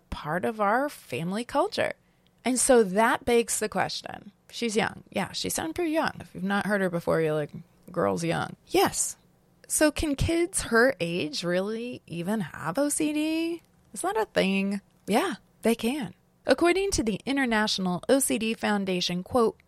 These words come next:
"O C D can start at any time from preschool to adulthood," end quote. It goes on further to say that there are two times, really,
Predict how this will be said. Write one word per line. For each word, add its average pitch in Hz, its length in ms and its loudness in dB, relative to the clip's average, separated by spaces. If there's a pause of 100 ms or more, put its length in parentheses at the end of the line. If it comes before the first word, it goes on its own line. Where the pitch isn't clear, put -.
"O 311 100 6
C 339 240 0
D 262 220 -2
can 226 180 -6
start 196 400 -2
at 208 220 -8 (160)
any 359 320 -2
time 311 420 -4
from 196 220 -2
preschool 240 540 0
to 208 180 -2
adulthood," 175 640 0 (140)
end 185 340 0
quote. - 540 2 (220)
It - 60 -2
goes 359 220 4
on 302 160 4
further 330 420 4
to 196 140 0
say 190 500 2
that 196 320 4
there 214 220 6
are 202 220 6
two - 360 4
times, 190 600 -2
really, 190 600 -2